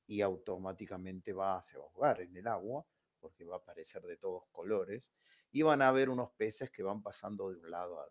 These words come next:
otro. Medio trágico el chiste y el cuento, ¿no? Más que chiste, es un cuento, una historia, pero una historia media trágica. Pero bueno, es lo que se me ha ocurrido.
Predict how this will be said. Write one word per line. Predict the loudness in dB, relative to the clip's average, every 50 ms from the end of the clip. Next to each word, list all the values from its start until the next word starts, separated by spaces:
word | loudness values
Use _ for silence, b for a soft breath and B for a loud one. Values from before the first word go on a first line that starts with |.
| -16 -20
otro. | -20 -20 -12 -6
Medio | 0 2 4 4 8
trágico | 10 10 10 10 8 2 -8 -6 -6
el | -6 -6 _
chiste | -10 -10 -10 -10 _ _ -10 -10
y | -6 -2 -2
el | -2 -2 -4
cuento, | _ 0 0 0 0 -2 -8 _ -6 -6 -2
¿no? | 2 2 2 2 2 B B B B B B
Más | 8 8
que | 8 6 2
chiste, | 2 0 -2 0 0 -2
es | -2
un | -2 -4 2
cuento, | 6 6 6 6 6 2
una | 0 0
historia, | 0 -2 2 6 8 8 10 8 6 2
pero | 0 0 0 2
una | 2 2
historia | 2 0 -2 -2 2 4 4 4
media | 4 4 4 4 4 4 4
trágica. | 4 6 6 6 4 2 -6 -10 -8 -8 -8 B B B B B
Pero | 4 8 10
bueno, | 10 10 10 10 8
es | 8
lo | 8 8
que | 6 4
se | 0 -2 0
me | 0 0 0
ha | -2 -4
ocurrido. | -4 0 0 2 4 4 6 8 10 12 12 12 12 10